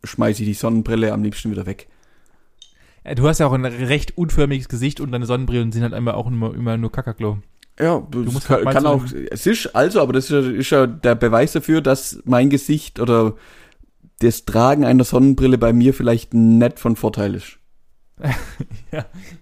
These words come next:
Speaker 2: Sag ja, ich, ich, ich, ich kann das nur aus meinem eigenen Erfahrungswert schöpfen und ich, ich, also ich,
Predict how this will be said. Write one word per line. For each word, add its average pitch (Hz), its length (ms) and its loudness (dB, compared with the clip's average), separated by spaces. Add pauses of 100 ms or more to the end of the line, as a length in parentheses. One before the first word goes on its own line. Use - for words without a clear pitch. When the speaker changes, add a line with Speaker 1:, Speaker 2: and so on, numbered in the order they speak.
(420)
Speaker 2:
Sag 165 180 0
ja, 139 120 2
ich, 165 280 -4
ich, 147 360 -4
ich, - 160 -6
ich - 140 -2
kann 170 160 0
das 160 100 -2
nur 156 140 0
aus 143 100 -4
meinem 139 240 -6
eigenen 147 380 -2
Erfahrungswert 139 880 -2
schöpfen 147 380 -4
und 131 180 -6
ich, - 180 -14
ich, 131 100 -14 (140)
also 120 200 -10
ich, - 100 -18